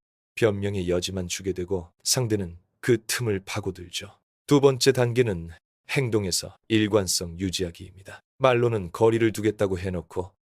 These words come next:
예전처럼 연락을 받거나 부탁을 들어주면 선은 금세 흐려집니다. 처음엔 미안함이 들 수 있지만 그 미안함보다 중요한 건 내 경계의 지속성입니다.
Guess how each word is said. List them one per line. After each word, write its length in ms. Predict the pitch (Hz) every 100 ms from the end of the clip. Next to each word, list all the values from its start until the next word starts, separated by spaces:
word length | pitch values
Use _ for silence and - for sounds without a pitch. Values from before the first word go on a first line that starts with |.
| _ _ _
예전처럼 600 | 123 123 123 - 131 98
연락을 380 | 95 107 110 113
받거나 520 | 104 104 107 92 82 _ _ -
부탁을 460 | 110 104 117 107
들어주면 580 | 98 107 95 101 87 85 _ _
선은 380 | - - 110 82
금세 380 | - 110 98 92
흐려집니다. 800 | - 104 92 - 85 82 - - _ _ _
처음엔 520 | - 156 143 143 123 95
미안함이 420 | 113 113 117 113
들 140 | 104
수 140 | - 104
있지만 440 | 90 98 82 87 _ _ _ _
그 120 | -
미안함보다 680 | 143 101 120 120 120 120 120
중요한 460 | - 113 104 95 92
건 300 | 87 90 _ _ _ _
내 280 | 107 120 113
경계의 600 | - 107 104 98 110 110
지속성입니다. 840 | - 98 98 - 92 82 82 -